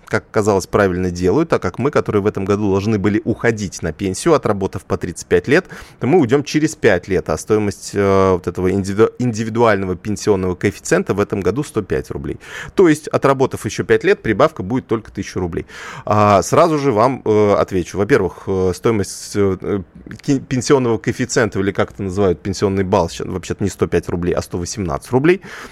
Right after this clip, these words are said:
А, дальше. А, не понимаю логики, почему пять лет и прибавка будет только тысячу рублей. Всё зависит от тех баллов, которые вы получаете, то есть от вашей зарплаты. Соответственно, если зарплата, э, ну, там п-,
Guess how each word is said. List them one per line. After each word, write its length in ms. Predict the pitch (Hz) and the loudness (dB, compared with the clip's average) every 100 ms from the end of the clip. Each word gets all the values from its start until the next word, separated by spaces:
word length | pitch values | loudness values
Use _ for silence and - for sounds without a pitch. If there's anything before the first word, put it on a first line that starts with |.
| - - | -14 -2
А, 600 | 123 123 123 120 117 107 | 2 6 6 6 6 2
дальше. 600 | 104 135 113 - 107 92 | 2 4 4 0 -2 0
А, 320 | - 98 98 95 | 2 4 4 4
не 240 | 107 120 | 2 0
понимаю 460 | 143 139 135 120 110 | 2 2 4 4 4
логики, 400 | 110 92 - 87 | 2 -2 -10 -8
почему 360 | 95 - 110 | -6 -4 -4
пять 280 | - 104 110 | 2 0 2
лет 160 | 107 - | -2 -2
и 40 | |
прибавка 460 | - 92 95 - 92 | -6 -2 -2 -2 -4
будет 220 | 90 - | -4 0
только 280 | 107 95 - | 0 0 -6
тысячу 400 | 101 85 - 117 | -6 -8 -4 0
рублей. 300 | 139 160 156 | 2 2 0
Всё 160 | - | 0
зависит 360 | 104 104 98 - | 0 0 0 -4
от 100 | 95 | -4
тех 200 | 95 - | -4 -2
баллов, 380 | 107 92 87 - | 0 2 0 -2
которые 340 | 123 139 143 | -2 0 2
вы 120 | 135 | 0
получаете, 560 | 135 127 123 123 110 - | -2 -2 2 2 2 0
то 60 | 98 | -6
есть 160 | - | -2
от 180 | 92 - | -4 -2
вашей 320 | 101 101 101 | -2 -2 -2
зарплаты. 540 | 92 92 98 82 - 156 - - - - | -4 -2 -2 0 0 0 -4 -16 -16 -4
Соответственно, 440 | 104 120 110 101 | -2 0 0 -2
если 200 | 98 101 | -4 -2
зарплата, 680 | 92 101 113 98 98 90 85 | 0 2 2 0 0 -2 0
э, 380 | - 90 90 90 | -2 -2 0 0
ну, 120 | 107 | 0
там 220 | 101 113 101 | 0 0 -2
п-, 160 | - | -8